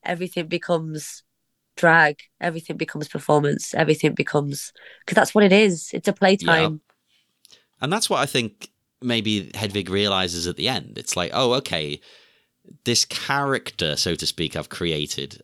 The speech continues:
Speaker 2: who I've been living as, I can actually take aspects of her into my, my true self." And that's great. Like, she, she will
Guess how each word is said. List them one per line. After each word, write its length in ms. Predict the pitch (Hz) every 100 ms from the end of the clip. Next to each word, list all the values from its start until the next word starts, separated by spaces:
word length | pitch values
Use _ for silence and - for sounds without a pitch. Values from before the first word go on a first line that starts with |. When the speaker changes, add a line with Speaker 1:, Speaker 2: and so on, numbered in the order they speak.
| -
Speaker 2:
who 100 | 90
I've 100 | 82
been 220 | 90 87
living 300 | 101 92 80
as, 400 | 64 53 - - - _ _ _ _ -
I 100 | 127
can 140 | -
actually 240 | 131 - 113
take 540 | - 151 - - - -
aspects 420 | 104 - 104 -
of 100 | 92
her 120 | 92 92
into 260 | 117 120 110
my, 320 | 95 92 90 -
my 160 | 90
true 240 | 85 - 180
self." 600 | - 67 55 - - -
And 100 | 92
that's 200 | 127 -
great. 380 | - 123 123 -
Like, 220 | 135 95
she, 180 | - 151
she 320 | - 156 151
will 340 | 113 127 110